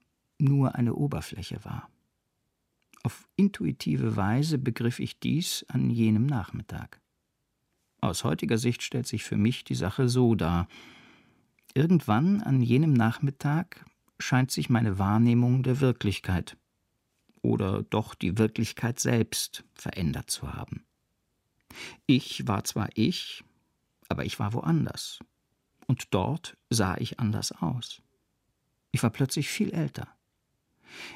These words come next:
Ich befand mich nach wie vor auf der Veranda, aber es war, als wäre an derselben Stelle ein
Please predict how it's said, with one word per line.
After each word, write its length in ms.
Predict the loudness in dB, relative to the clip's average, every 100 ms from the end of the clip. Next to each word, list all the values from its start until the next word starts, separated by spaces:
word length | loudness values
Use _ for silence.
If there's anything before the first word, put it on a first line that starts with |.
| -4
Ich 160 | 0
befand 480 | 0 2 4 2 2
mich 220 | 0 2
nach 300 | 0 0 0
wie 120 | -2
vor 400 | -2 -2 0 0
auf 160 | 0 -2
der 120 | -2
Veranda, 680 | -2 0 0 2 2 2 0 -2 -12 -20 -20 _ _ _ _ -2
aber 160 | 0
es 220 | 0 0 2
war, 340 | 2 4 2
als 220 | 0 0
wäre 200 | 0 2
an 120 | 2
derselben 460 | 2 2 2 2 2
Stelle 440 | 0 0 0 0
ein 220 | 0 -2